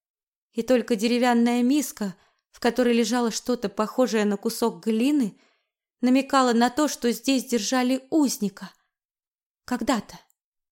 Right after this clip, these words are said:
Не сейчас, давно. Но нет.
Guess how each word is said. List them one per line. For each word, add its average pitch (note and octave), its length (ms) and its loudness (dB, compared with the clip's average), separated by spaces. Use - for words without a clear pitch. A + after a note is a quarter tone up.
Не A#3+ 120 2
сейчас, B3+ 600 -2
давно. C4 640 0
Но G#3 240 -2
нет. G#3+ 600 -6